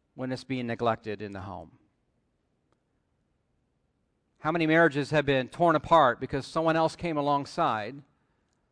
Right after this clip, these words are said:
and showed a wife the love and affection that she wasn't receiving at home? That's just a reality, isn't it? How many inconsiderate husbands lived in a me-first marriage, fulfilling only their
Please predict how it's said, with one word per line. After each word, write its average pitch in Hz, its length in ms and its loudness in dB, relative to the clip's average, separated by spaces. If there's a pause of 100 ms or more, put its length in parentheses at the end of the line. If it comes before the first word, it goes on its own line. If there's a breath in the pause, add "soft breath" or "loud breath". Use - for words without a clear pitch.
(380)
and 120 120 -10
showed 160 440 4
a 135 140 0
wife 143 460 6
the 135 80 -2
love 147 300 4
and 135 80 -2
affection 147 500 0
that 123 120 -6
she - 140 -10
wasn't 135 300 0
receiving 131 440 -6
at 95 100 -10
home? 104 200 -10 (1500)
That's 151 240 -2
just - 380 -6 (320)
a 135 80 2
reality, 139 500 2
isn't 113 240 -8
it? 165 160 -8 (600)
How 185 160 4
many 196 200 4
inconsiderate 180 640 2
husbands 165 420 4
lived 160 320 0
in 147 160 2
a 139 300 -2 (200 soft breath)
me-first 202 600 6
marriage, 180 480 8
fulfilling 180 440 2
only 180 200 4
their 156 240 2